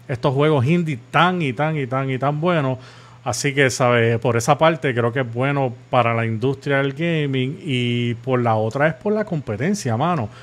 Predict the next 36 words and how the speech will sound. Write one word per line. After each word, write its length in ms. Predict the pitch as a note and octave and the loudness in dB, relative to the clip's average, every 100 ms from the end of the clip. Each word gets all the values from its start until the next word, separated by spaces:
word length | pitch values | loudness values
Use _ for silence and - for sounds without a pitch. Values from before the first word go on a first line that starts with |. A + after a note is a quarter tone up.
| - - - | -20 -20 -8
¿Sabes? 220 | - B2+ | 2 4
La 120 | A#2+ | 4
competencia 600 | A#2+ B2 B2 A2+ D#3 - F#3+ | 2 0 0 2 0 2 2
y 60 | |
la 180 | D#3 C3 | 2 2
presión 560 | B2+ A2+ - D#3+ F#3+ G3 | 0 -2 -2 -2 0 -2
que 180 | - | -2
le 100 | B2 | 0
han 100 | A#2 | 0
creado 500 | A#2+ D3 D#3 E3+ D3+ | -2 -2 0 2 0
este 240 | B2 A#2 C#3 | -2 -4 -6
tipo 300 | D3 D3 D3 | -4 -4 -4
de 160 | C3 | -4
juegos 440 | A2 C#3 D3+ C#3+ - - | -4 -2 -2 -2 -4 -4
indie 580 | E3 D3+ B2 A#2+ F3+ F#3 - - - - | 0 0 0 -2 -2 -6 -16 -20 -20 -4
a 140 | B2+ A#2 | 0 2
compañías 680 | A#2+ A#2 A2+ G#2+ A2 C3+ | 0 0 0 0 0 0
grandes, 460 | B2+ B2 F3+ A3+ A3 | 0 2 2 2 0
como 220 | D3+ A#2+ | 0 0
lo 100 | A2+ | 0
hemos 200 | A2 A#2+ | -2 -4
visto 260 | A#2 B2 F#3+ | -4 -4 -2
en 100 | G#3 | -4
el 60 | D3+ | -2
caso 380 | C#3+ C3+ D3 | -4 -2 0
ahora 360 | C3 B2+ C3 C3 | 2 2 2 0
de 160 | B2 A#2 | 0 -2
Palworld 640 | B2 B2+ D3+ C#3 B2+ A#2 | 0 0 0 0 -2 -4
con, 420 | - A#2+ A#2 A2+ G#2 | -4 -2 0 -2 -4
con 260 | - A2+ | -2 0
Nintendo 720 | A2 G2+ A#2+ D#3 F#3+ F3 D3+ C#3+ | 0 -2 -2 0 0 0 0 0
y, 840 | B2+ A#2+ A2+ A2 G#2+ G#2 G2+ A#2+ - - - | -2 0 0 -2 -2 -4 -6 -8 -16 -20 -8
y, 280 | B2 A2+ G2+ - | -4 -2 -4 -6
y 100 | F3 | -8
Pokémon, 560 | - G#2 B2 A#2 G#3 A3 | -6 -6 -2 -2 0 0
¿entiendes? 560 | A#2+ E3 A3 G3+ A#2 | -2 -2 -2 0 -2